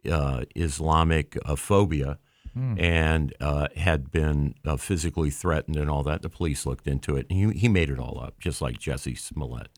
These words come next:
Speaker 1: And, you know, that's become a thing now with, it was a thing after nine eleven. I remember this <laughs> right after nine eleven. Supposedly, rather than worrying about going after the terrorists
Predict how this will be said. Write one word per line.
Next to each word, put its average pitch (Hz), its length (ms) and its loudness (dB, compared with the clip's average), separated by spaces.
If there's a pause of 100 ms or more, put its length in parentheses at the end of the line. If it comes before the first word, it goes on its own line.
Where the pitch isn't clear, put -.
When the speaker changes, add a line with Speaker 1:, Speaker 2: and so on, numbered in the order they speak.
(460)
Speaker 1:
And, 80 380 2
you 107 140 2
know, 87 180 4
that's 120 400 2
become 113 500 4
a 85 100 0
thing 110 640 0
now 80 400 0
with, 80 560 0 (260)
it 131 80 4
was 131 200 6
a 110 60 2
thing 139 280 2
after 113 240 0
nine 98 240 2
eleven. 82 400 2
I 82 60 2
remember 92 420 4
this 98 340 2
<laughs> - 120 -2
right 123 100 4
after 127 260 4
nine 104 220 4
eleven. 98 440 4 (560)
Supposedly, 117 840 4 (120)
rather 160 340 4
than 120 220 2
worrying 139 320 4
about 92 320 2
going 107 280 2
after 107 400 2
the 80 120 -2
terrorists 95 720 2